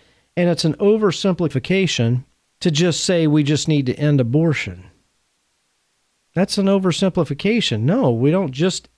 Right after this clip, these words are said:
end abortion. We've gotta realize the lifelong and generational struggle that's happening in those areas and realize the problems are much deeper. Or mass shootings, for example. The op-, oversimplification is what?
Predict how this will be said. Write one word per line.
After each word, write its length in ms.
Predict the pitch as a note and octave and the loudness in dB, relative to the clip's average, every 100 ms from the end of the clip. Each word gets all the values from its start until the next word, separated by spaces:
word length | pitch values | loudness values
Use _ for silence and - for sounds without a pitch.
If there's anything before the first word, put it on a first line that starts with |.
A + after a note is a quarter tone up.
| - | 0
end 220 | G#3 G3+ | 2 2
abortion. 480 | C3 F3+ A#3 - C#3+ | 2 2 2 0 0
We've 160 | C3+ | 2
gotta 320 | C#3+ G#3+ D#3+ - - _ _ _ | 0 0 -2 -4 -16 _ _ _
realize 680 | D#3 A#3+ C4 D#3+ D3 D3 C#3 | 0 2 4 2 2 0 -2
the 180 | - D3 | -2 0
lifelong 760 | D3+ G#3 A3 G3+ F#3+ F#3 F3+ | 2 2 0 0 0 2 0
and 220 | - D3+ C#3 | 0 2 2
generational 720 | D#3+ F#3+ E3 F3 E3 E3 B2 | 2 2 2 0 0 -2 -2
struggle 640 | - F#3+ C4 A3 B2+ G#2 | -4 0 0 2 0 0
that's 220 | A2 A2 | -4 -4
happening 420 | C#3+ B2+ C3+ B2+ B2 | -2 0 0 -2 -2
in 160 | A2+ | -4
those 240 | A2+ A#2+ A2+ | -4 -4 -6
areas 480 | C#3 B2 C3 D3 | -6 -4 -2 0
and 140 | C#3+ C#3+ | 0 2
realize 480 | F#3 F3 D3 C#3 A#2+ | 2 2 2 0 -2
the 100 | B2+ | -4
problems 540 | F3 E3+ D#3+ C3+ A#2+ | -2 -2 0 0 0
are 100 | B2+ | 0
much 380 | C3 C#3 - - | 2 0 -2 -8
deeper. 560 | C3+ G#3 F3+ F2 F2+ - _ _ _ _ _ _ _ | -2 -2 -2 -8 -14 -20 _ _ _ _ _ _ _
Or 220 | G#3+ A#3 | 2 4
mass 360 | G#3+ G3+ G#3 G3+ | 4 2 0 -2
shootings, 600 | - - A#3+ E3 A2+ F#2+ | -2 2 2 2 -2 -4
for 160 | C3 | -4
example. 480 | A#2+ G#2+ A#2+ A2 A2+ | -2 -2 -4 -4 -8
The 160 | G#2+ B2+ | -4 0
op-, 180 | F#3+ G#3+ | 0 2
oversimplification 1400 | G3 - F#3 F#3+ F#3+ G#3 G3 G3 E3 E3+ G#3 G#3 - G#2+ | 0 2 2 2 0 0 0 -2 -4 -2 -2 0 -2 -4
is 180 | G#2+ | -4
what? 420 | A#2 G3+ G#2+ - | 0 2 0 -4